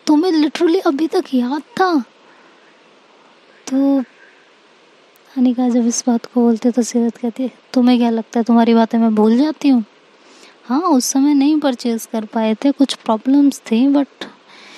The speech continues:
ये मैंने उसी समय हटवा के रखवा दी थी क्योंकि तुम्हें बहुत पसंद थी। तो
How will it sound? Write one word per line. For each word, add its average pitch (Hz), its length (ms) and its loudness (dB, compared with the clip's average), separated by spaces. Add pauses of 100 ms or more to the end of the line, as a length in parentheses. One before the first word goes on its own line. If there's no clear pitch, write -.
(640)
ये 233 120 2
मैंने 254 240 2
उसी 262 220 2
समय 262 360 2
हटवा 226 300 0
के 240 140 -4
रखवा 277 380 0
दी 226 180 -2
थी 233 200 -4 (400)
क्योंकि 220 240 -2
तुम्हें 226 360 0
बहुत 269 180 2
पसंद 240 460 -4
थी। 233 220 -8 (1300)
तो 226 400 0